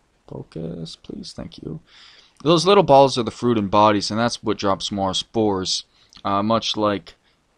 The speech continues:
um, you know, mushrooms do, they have their own fruit and bodies, and that's how the cycle continues. Now, I'm, uh,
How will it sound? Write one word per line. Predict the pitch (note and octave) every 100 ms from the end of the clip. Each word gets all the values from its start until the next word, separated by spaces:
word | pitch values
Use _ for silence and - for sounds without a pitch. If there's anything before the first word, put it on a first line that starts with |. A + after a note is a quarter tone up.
| -
um, | - - - - _
you | A2
know, | F#2 F2+
mushrooms | G2 A#2+ A#2+ A2+ G2 F2+
do, | - G2 G2
they | G#2 F#2+
have | F#2 G2 F#2
their | F#2+
own | G2 G2+
fruit | G2 - A2
and | G2+ F#2+
bodies, | F#2+ F#2+ G2+ G#2+ - - _ - _ _
and | A2+ A2+
that's | A2+ G#2+ -
how | G#2
the | G2+
cycle | - G2 F#2+ F#2+
continues. | G2+ - B2 G#2+ F2+
Now, | A#2+ A#2 G#2+ _ _ _ _ _
I'm, | A2+ A#2+ A#2
uh, | A2+ G#2 G2+ F#2+